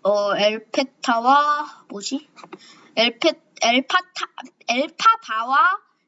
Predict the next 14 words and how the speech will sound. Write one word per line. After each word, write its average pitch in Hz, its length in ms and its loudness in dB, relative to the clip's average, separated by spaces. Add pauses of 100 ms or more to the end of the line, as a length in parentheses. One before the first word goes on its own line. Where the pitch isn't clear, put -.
(120)
글린다 392 600 -6
피규어라는데, 247 760 -6
가격 262 420 -6
약 247 180 -4
칠만 339 360 -2
구천구백 226 600 -10
원. 302 280 0 (200)
피규어 349 240 0
없고요. 277 720 0 (260)
당연히 254 360 -4
없겠지. 226 600 -12 (560)
마녀와 262 440 0
공주가 240 500 -6
있는. 196 400 -12